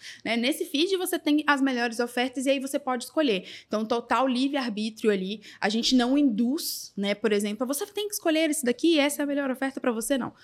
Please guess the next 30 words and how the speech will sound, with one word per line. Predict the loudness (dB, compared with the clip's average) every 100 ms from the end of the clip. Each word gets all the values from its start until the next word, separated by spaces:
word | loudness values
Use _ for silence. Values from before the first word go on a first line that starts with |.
| -20 _ _ _ -6
A | -2
gente | 0 -2 4
traz | 6 6 4
todas | -2 -4
as | -4 -4
ofertas, | 0 0 0 -2 -6 -6 0
o | 6
menor | 8 8 4 4
preço, | 4 4 2 -2 -4 -8 -12 -2
né, | 0
dessa, | 0 0 -2 -4
daquele | -4 -2 0 0
medicamento | -2 -2 -4 -2 -2
ou | -2
produto, | -2 -4 0 0 0 2 0 -2 -14 -2
e | 2
aí | 2 0 -6 -8
o | -8
cliente | -4 -4 -2 -6
escolhe, | -2 0 0 0
já | 4 4
clicando | 4 -2 0 2 4 4 2
naquele | 0 2 0
medicamento | 0 -2 -4 -2 -2
ou | -2
produto, | 0 0 0 -2
ele | -4
já | -2
é | -4
redirecionado | -4 0 -2 -2 -4 -4 -6